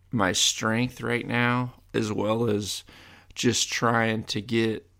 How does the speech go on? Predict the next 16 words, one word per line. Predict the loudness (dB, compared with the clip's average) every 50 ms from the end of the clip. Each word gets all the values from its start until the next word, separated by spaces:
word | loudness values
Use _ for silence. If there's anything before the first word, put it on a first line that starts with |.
| _ _ _ _ _ _ _ _ -20 -8
my | -2 0 2 2 2 2 0
stroke | 0 0 0 0 2 4 6 6 8 6 6 4 0 -2
and | -6 -6 -6
my | -6 -6
rhythm | -6 -2 0 0 0 0 0 -2 -2 -4
back | -2 0 2 2 2 2 -2 -4
into | -4 -4 -2 -4
my | -4 -4 -4
shooting. | -4 -4 0 2 4 4 4 4 2 0 -2 -4 -8 -12 _ _ _ _ -20 -20 -20 -20 -20 -20 -20 -20 -20 -20 -20 -20 -20 -20 -20 -10 -6
Uh, | -2 0 0 2 0 0 0 -2 -4 -6 -8 -12 -18 -20 -20 -20 -20 -20 -20 -18 -18 -18 -16 -18 -18 -20 -12 -6
you | -2 0
know, | 2 2 0
for | 0 0 0 2
those | 4 6 6 6 6 4 0
of | -2 0
you | 2 2 4 4 4 2 2 0 -4 -6